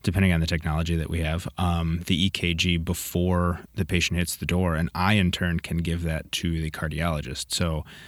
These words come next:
a, you know, cardiologist, a heart specialist, can be looking at the E K G when you're still ten minutes away, uh, you know, making a diagnosis and preparing what needs to be prepared to get you, you know, on the road to recovery.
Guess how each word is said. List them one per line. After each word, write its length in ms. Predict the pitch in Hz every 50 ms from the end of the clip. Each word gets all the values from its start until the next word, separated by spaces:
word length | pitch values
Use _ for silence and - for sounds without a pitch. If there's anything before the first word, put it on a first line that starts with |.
| - - - - - -
a, 560 | - 92 87 85 85 82 80 80 80 - - - - _ _ _ _ _ - - -
you 100 | 92 82
know, 160 | 78 82 - - - - - -
cardiologist, 680 | - - 110 110 104 95 92 92 92 90 82 82 - -
a 60 | 82
heart 180 | 85 92 90 -
specialist, 680 | - - 95 92 90 - - 87 85 80 - - - - - -
can 220 | - - 92 87 78
be 100 | 82 82
looking 560 | 82 85 87 95 92 - - 98 85 78 73 -
at 220 | 67 76 80 80
the 200 | - - 71 78
E 60 | 92 -
K 220 | - - 82 82
G 500 | 80 - 82 82 85 87 95 110 120 110 -
when 240 | - 101 92 85 82
you're 120 | 82 87
still 220 | - - - 87 80
ten 260 | - - - 85 82
minutes 280 | 82 82 80 78 - -
away, 400 | 78 78 76 78 85 107 123 - _ - - - - - - - - - -
uh, 300 | 90 82 82 78 78 78 - - - -
you 120 | - 90
know, 80 | 85 85
making 340 | 87 90 85 - - 101 90
a 20 |
diagnosis 680 | 82 87 82 80 82 80 82 87 - - 92 90 - -
and 200 | - 87 82 80
preparing 640 | - - 80 - - - 92 87 85 82 82 82 82
what 120 | 78 -
needs 220 | - 85 80 - -
to 60 | -
be 100 | 87 82
prepared 460 | - - 76 - - 85 85 82 78 -
to 80 | 80
get 260 | 71 76 73 - - -
you, 240 | 78 78 78 76 76 -
you 120 | - 82
know, 60 | 82
on 120 | 80 80 78
the 60 | 78
road 160 | 82 80 78
to 60 | 80
recovery. 560 | 78 76 - - 85 80 78 73 67 - -